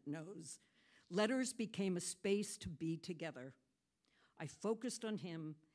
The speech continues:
and my consciousness curled into a place inside me for just the two of us.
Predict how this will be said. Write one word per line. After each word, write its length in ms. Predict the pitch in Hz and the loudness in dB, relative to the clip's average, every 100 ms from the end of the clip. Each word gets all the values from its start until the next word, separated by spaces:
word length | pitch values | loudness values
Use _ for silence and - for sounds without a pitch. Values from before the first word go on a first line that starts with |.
| _ - | _ -4
and 120 | 170 170 | 0 0
my 120 | 175 | -2
consciousness 760 | - 202 202 208 - 180 170 | -4 -2 0 0 0 0 -2
curled 440 | - - 220 233 214 | -8 -4 -2 0 0
into 260 | 196 - | -2 0
a 60 | 190 | -4
place 360 | - 190 180 180 | -2 -4 -2 0
inside 460 | 170 - 175 175 | 0 0 0 2
me 200 | 165 180 | 2 0
for 160 | 170 170 | 0 -4
just 320 | 175 190 - | -2 -2 -2
the 40 | |
two 240 | 185 - 170 | -4 0 -2
of 120 | 151 | -2
us. 340 | 143 127 - | -6 -8 -12